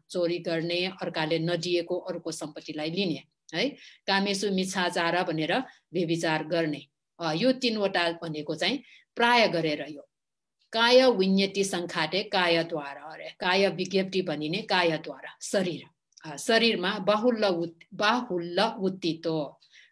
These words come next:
प्राय गरेर त्यहाँ उत्पन्न हुने, धेरै जसो चाहिँ यो शरीरमा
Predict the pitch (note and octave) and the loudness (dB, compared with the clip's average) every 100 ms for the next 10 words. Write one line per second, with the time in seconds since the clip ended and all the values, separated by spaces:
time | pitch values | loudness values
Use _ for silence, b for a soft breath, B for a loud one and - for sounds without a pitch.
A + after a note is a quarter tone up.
0 | - A3 A3+ A3 F#3 E3+ E3 A3+ A3+ A#3 | -2 2 4 4 4 6 4 4 2 4
1 | A#3 A#3 - - A3+ - G3 E3 D#3 D3+ | 4 2 -2 -10 -6 0 2 2 -2 -6
2 | - F#3+ G#3 A3 F#3 F3 F3 E3+ G3+ C#4+ | -4 2 4 4 2 2 0 0 -2 -2
3 | B B G3 F#3+ - A#3 B3 A3 G3 C4+ | B B 0 2 4 4 4 2 2 0